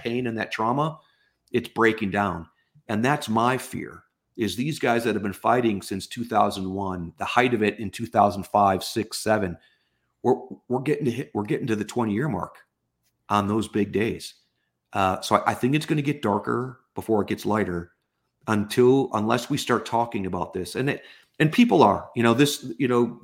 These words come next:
finding a, a spiritual grounding like you and I have found in the Bible is, is definitely a way. Um, people are, are experimenting now with psychedelics. I've got a, I've got a whole bunch of buddies that are going down and, and working the psychedelics. But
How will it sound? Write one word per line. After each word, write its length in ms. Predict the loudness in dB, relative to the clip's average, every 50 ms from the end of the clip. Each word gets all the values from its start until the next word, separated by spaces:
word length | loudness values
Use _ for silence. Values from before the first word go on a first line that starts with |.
| -2 2
finding 320 | 2 4 4 2 0 2
a, 280 | 2 2 2 2 0 -2 -10 _ _ _ _ _ _ _ -4 -2
a 60 | -2
spiritual 420 | -2 2 4 4 4 4 0 0
grounding 400 | 6 6 6 6 6 4 2 2
like 180 | 2 0 0 0
you 100 | 0 0
and 100 | 2 2
I 120 | 0 0
have 140 | 0 -2 -2
found 260 | -2 -2 -2 -2 -2
in 60 | -2 -4
the 80 | -2
Bible 520 | -2 0 -2 0 0 0 -2 -2 -4 -4 -4
is, 300 | -4 -2 -2 -4 -8 -6 -2
is 220 | -2 -2 -2 -2 -2
definitely 720 | 0 0 0 0 0 -4 -2 0 0 0 -2 -2 -6 -10 _ _ _ _ -14 -12 -4 -2
a 80 | 0
way. 380 | 0 2 0 -2 -2 -6 -10 _ _ _ _ -20 _ _ _ _ _ _ _ _ 2
Um, 400 | 4 4 6 4 2 0 -6 -10 _ _ _
people 300 | 0 0 2 4 4 4
are, 180 | 4 4 4 4
are 120 | 4 4 4
experimenting 640 | 2 0 0 0 2 2 2 2 0 -2 -2 0
now 160 | 0 0 2
with 160 | 0 -2 0
psychedelics. 600 | 2 0 0 0 2 2 2 2 2 0 -2 -4
I've 100 | -6 0
got 140 | 0 2 2
a, 100 | 2 -2 -4
I've 100 | -6 -2
got 120 | -2 -2 -2
a 60 | -2
whole 340 | -8 -4 0 0 0 0 -2 -4
bunch 240 | -4 -4 -4 -4
of 80 | -8 -6
buddies 280 | -6 -6 -6 -6 -10 -12
that 100 | -10 -10
are 80 | -8 -4
going 240 | -4 -2 -2 0
down 260 | 0 2 2 2 0 -2
and, 140 | -4 -6 _ _ -20 -20 -20 -20 -20 _ _ -4
and 140 | -2 2 4
working 260 | 4 4 4 2 0
the 60 | 0
psychedelics. 640 | 2 0 0 0 0 -2 0 0 0 -2 -2 -4 -2 2
But 280 | 2 2 2 -2 -16